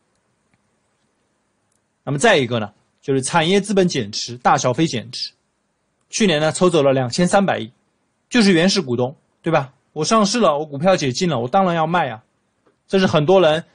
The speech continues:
深恶痛绝的一块。凡是主要股东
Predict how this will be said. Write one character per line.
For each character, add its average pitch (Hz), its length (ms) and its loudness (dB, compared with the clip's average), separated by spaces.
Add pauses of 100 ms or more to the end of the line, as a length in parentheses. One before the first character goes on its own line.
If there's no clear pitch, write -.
(160)
深 247 320 2
恶 202 80 4
痛 190 220 2
绝 131 100 -2
的 147 120 -2
一 135 80 -4
块。 131 200 -14 (920)
凡 202 260 4
是 254 140 2
主 151 240 -2
要 208 160 4
股 139 140 -4
东 156 220 -2